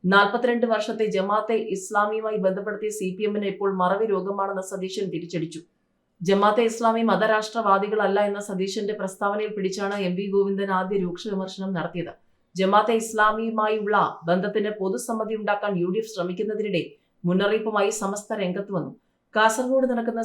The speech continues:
സമസ്തയുടെ നൂറാം വാർഷിക സമ്മേളനത്തിൽ ജമാഅത്തെ ഇസ്ലാമിക്കെതിരെ രൂക്ഷമായ പരാമർശങ്ങളുള്ള പ്രമേയം നേതൃത്വത്തിന്റെ നിർദ്ദേശപ്രകാരം അവതരിപ്പിച്ചു. രാഷ്ട്രീയ ഇസ്ലാം എന്നത് അപകടകരമായ ആശയമാണ്. മൗദൂദി ചിന്ത യുവാക്കളെ വഴിതെറ്റിക്കുന്നു. പാൻ ഇസ്ലാമിക് തീവ്ര ചിന്തയ്ക്കെതിരെ ജാഗ്രത വേണം.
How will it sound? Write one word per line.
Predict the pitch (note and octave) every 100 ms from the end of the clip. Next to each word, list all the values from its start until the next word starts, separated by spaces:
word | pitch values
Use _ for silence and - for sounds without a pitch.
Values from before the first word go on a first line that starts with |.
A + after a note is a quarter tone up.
| A3+
സമസ്തയുടെ | G3+ G3+ A3 G#3+ G3+
നൂറാം | F#3+ G#3+ G3+
വാർഷിക | F#3+ F#3+ G3+ G#3
സമ്മേളനത്തിൽ | F#3 F3+ F#3+ F#3+ F#3 D#3 - _ _ _ F3
ജമാഅത്തെ | G3+ A3 A3+ A#3
ഇസ്ലാമിക്കെതിരെ | G#3+ G#3+ G#3 G#3+ A3 G#3+ G3+ E3+
രൂക്ഷമായ | F#3+ - A3+ A3 G#3+
പരാമർശങ്ങളുള്ള | G3+ F#3+ G3+ G#3 A3+ G#3+ G#3 G#3 G#3
പ്രമേയം | F#3 F#3 G3+ F#3
നേതൃത്വത്തിന്റെ | F3+ G3 G3+ G#3 G3+
നിർദ്ദേശപ്രകാരം | F3 E3+ F#3+ - F#3 F3+ F#3 G3 E3+
അവതരിപ്പിച്ചു. | E3 F3 E3 D#3+ - _ _ _ -
രാഷ്ട്രീയ | G#3 G#3+ G#3+ - B3+ A#3
ഇസ്ലാം | - A3 G#3+ G#3
എന്നത് | G#3 G3+
അപകടകരമായ | F3+ G3+ G#3 G#3 G3+ G3 F#3+
ആശയമാണ്. | F#3+ G3+ F#3 C#3+ - _ _ _
മൗദൂദി | F#3+ G3 G#3 A3+ A#3
ചിന്ത | A3+ A3 A3
യുവാക്കളെ | F#3+ G3+ G#3+ G3+
വഴിതെറ്റിക്കുന്നു. | F3+ F#3+ F#3+ G3 D#3 C#3 -
പാൻ | D#3+ G3+ G#3+
ഇസ്ലാമിക് | - G#3+ A3 A3+ G3+
തീവ്ര | G3 G#3+
ചിന്തയ്ക്കെതിരെ | G3 G3+ G#3 G3 G3+ F3+
ജാഗ്രത | F3 F3 F3+ F3+
വേണം. | C#3+